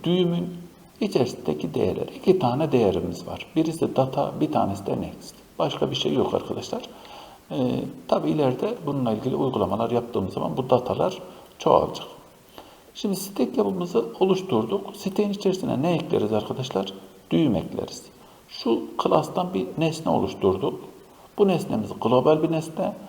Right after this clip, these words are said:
Özelliğini siteye eklenen en son elemanı tutma gibi bir özelliği var. Burada stack boşsa ilk eleman olarak, tab olarak atadığımız, e, değer, daha sonrakilerde hep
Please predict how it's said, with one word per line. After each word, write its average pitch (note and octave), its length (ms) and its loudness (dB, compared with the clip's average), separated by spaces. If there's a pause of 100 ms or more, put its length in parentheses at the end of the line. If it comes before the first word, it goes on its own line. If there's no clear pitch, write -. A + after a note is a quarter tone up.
(200)
Özelliğini F3+ 720 6 (320)
siteye G3+ 360 4
eklenen F#3+ 600 2 (440)
en G#3+ 180 4
son - 320 0
elemanı E3+ 520 2
tutma A2 480 0 (140)
gibi A2+ 260 2
bir - 100 2
özelliği - 480 0 (100)
var. - 180 -18 (1500)
Burada F#3+ 300 8
stack - 460 0
boşsa A#2+ 520 2 (160)
ilk C#3+ 260 0
eleman G2+ 300 0
olarak, - 340 -4
tab - 220 0
olarak F#2 260 0
atadığımız, - 720 0 (340)
e, F#2 360 0
değer, F#2 400 2 (360)
daha G3+ 180 6
sonrakilerde A#2 640 0
hep G3 140 0